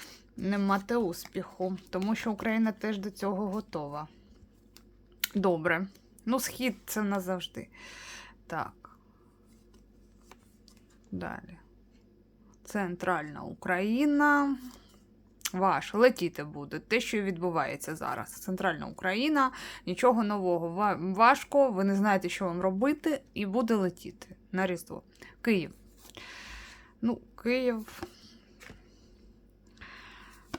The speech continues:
Київ стабільна. Ну, морально важко, страшно. Ви знаєте, Київ, це зрозуміло, що, але ви є під захистом добрим.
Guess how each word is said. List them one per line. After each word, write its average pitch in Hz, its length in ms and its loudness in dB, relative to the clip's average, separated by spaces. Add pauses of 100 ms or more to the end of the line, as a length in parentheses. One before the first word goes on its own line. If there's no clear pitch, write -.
Київ 269 260 0
стабільна. 180 760 -4
Ну, 220 240 2
морально 240 460 10
важко, 220 380 4
страшно. 185 540 4
Ви 170 80 -8
знаєте, 202 320 -2
Київ, 185 360 -2 (280)
це 214 220 0
зрозуміло, 226 640 4
що, - 200 -4
але 208 220 2
ви 214 240 0
є 185 140 -2
під 185 220 -8
захистом 151 600 -6
добрим. 131 360 -12